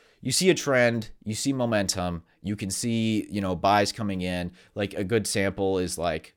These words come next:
um, and this is very evident on, on small caps, is, like, okay, if there's, like, a, say something doubles, say, say you have some market, five mil market cap token, okay, and it doubles to ten,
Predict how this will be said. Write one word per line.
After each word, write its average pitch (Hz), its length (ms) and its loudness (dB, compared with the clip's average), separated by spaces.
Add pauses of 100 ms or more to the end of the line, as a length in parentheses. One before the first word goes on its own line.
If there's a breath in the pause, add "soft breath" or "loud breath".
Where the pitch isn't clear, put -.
(100)
um, 80 520 -2
and 92 180 -6
this 90 200 -6
is 95 160 -6
very 98 320 2
evident 92 300 2
on, 90 180 -2
on 87 200 -4
small 90 260 -8
caps, 85 400 -4
is, - 180 -12
like, 80 300 -6 (280 loud breath)
okay, 95 260 0
if 87 100 0
there's, 110 220 2
like, 113 160 2
a, 104 280 4 (520 loud breath)
say 139 240 2
something 123 440 -2
doubles, 95 600 -2 (400)
say, 127 240 2
say 135 160 0
you 135 140 6
have 117 120 4
some 117 160 0
market, 104 420 0
five 110 400 2
mil 104 200 -4
market 92 340 -4
cap 85 220 -6
token, - 440 -8
okay, 85 420 -2 (280 loud breath)
and 95 160 -4
it 87 120 -4
doubles 101 300 0
to 98 120 -10
ten, 73 320 -6